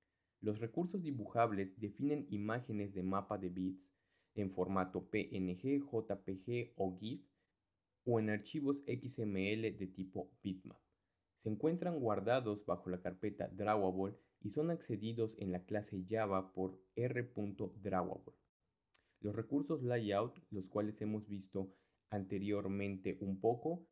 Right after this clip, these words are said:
definen la disposición de la interfaz de usuario, guardados bajo la carpeta layout y accedidos desde código por R punto layout. Los recursos de menú definen el contenido de un menú para la aplicación.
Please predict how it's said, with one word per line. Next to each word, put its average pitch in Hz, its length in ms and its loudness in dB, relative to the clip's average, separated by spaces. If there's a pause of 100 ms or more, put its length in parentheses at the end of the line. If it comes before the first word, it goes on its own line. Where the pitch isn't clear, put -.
(140)
definen 143 560 0
la 117 80 0
disposición 104 720 -6
de 110 80 0
la 98 80 0
interfaz 92 560 -2
de 98 80 -2
usuario, 92 500 -4 (400)
guardados 117 640 2
bajo 95 260 0
la 90 200 0
carpeta 95 560 -4
layout 98 640 2
y 104 140 2
accedidos 127 560 0
desde 95 280 -2
código 101 520 0
por 92 260 -6
R 123 240 -2
punto 101 400 -4
layout. 90 400 -2 (1600)
Los 113 160 4
recursos 180 440 -4
de 170 100 0
menú 110 380 0 (140)
definen 147 480 -2
el 120 140 -2
contenido 101 560 -2
de 104 100 0
un 101 180 -2
menú 95 360 0
para 92 180 -2
la 90 100 0
aplicación. 104 640 -4